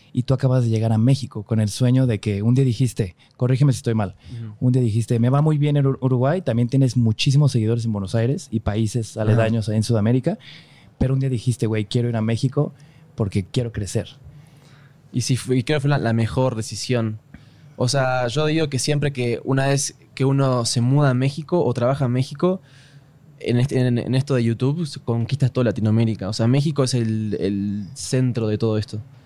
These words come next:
Speaker 2: Es la clave de, del éxito para mí.
Speaker 1: Me, me gusta mucho eso porque,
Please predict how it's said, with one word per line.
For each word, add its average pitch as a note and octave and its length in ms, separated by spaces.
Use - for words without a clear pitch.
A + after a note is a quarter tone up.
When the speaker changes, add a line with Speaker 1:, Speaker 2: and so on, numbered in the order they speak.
Speaker 2:
Es A#2+ 260
la A2 200
clave C3 460
de, A2 220
del A2 140
éxito A2 340
para G#2+ 140
mí. G#2 140
Speaker 1:
Me, C3 360
me B2 160
gusta C#3+ 200
mucho E3 260
eso D3+ 240
porque, G#2+ 720